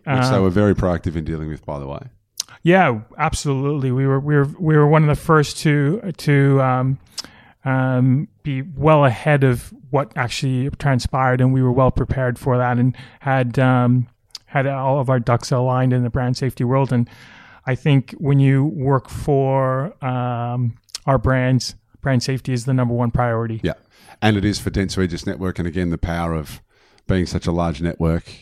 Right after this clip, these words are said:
Speaker 1: um, fifty thousand staff,
Speaker 2: Yeah.
Speaker 1: front and center with publishers locally and globally.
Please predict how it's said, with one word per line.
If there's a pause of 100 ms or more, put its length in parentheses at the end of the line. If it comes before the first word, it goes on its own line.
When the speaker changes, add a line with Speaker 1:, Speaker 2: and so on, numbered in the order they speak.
(140)
Speaker 1:
um,
fifty
thousand
staff,
Speaker 2:
Yeah. (120)
Speaker 1:
front
and
center
with
publishers
locally
and
globally.